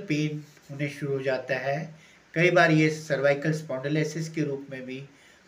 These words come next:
प्रदर्शित हो जाता है हमारे को, हमें बहुत दुख देता है, कई बार चक्कर भी आ जाते हैं सर्वाइकल के कारण। तो इसके लिए निजात पाने के लिए हम यूज़ करते हैं एक cervical belt।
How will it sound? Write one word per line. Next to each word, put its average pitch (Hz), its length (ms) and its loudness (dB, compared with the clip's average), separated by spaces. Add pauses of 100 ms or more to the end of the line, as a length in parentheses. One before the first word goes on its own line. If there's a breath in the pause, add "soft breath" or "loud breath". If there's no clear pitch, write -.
प्रदर्शित 147 580 -2
हो 139 120 0
जाता 131 300 0
है 127 60 -4
हमारे 127 300 -6
को, 127 220 -12
हमें 123 420 -10
बहुत 139 260 -4
दुख 156 200 -2
देता 123 320 -6
है, 123 360 -6 (320 loud breath)
कई 131 100 -8
बार 156 240 -2
चक्कर 165 280 2
भी 165 120 4
आ 151 140 8
जाते 131 260 0
हैं 127 80 -6
सर्वाइकल 117 520 -6
के 117 160 -10
कारण। 117 380 -8 (580 loud breath)
तो 160 240 -8
इसके 196 340 2
लिए 175 180 2
निजात 156 460 2
पाने 135 260 -2
के 123 200 -10
लिए 123 360 -8 (380 soft breath)
हम 160 240 2
यूज़ 202 300 2
करते 156 340 -2
हैं 131 440 -6 (300 loud breath)
एक 131 180 -12
cervical 156 840 4 (520)
belt। 123 500 2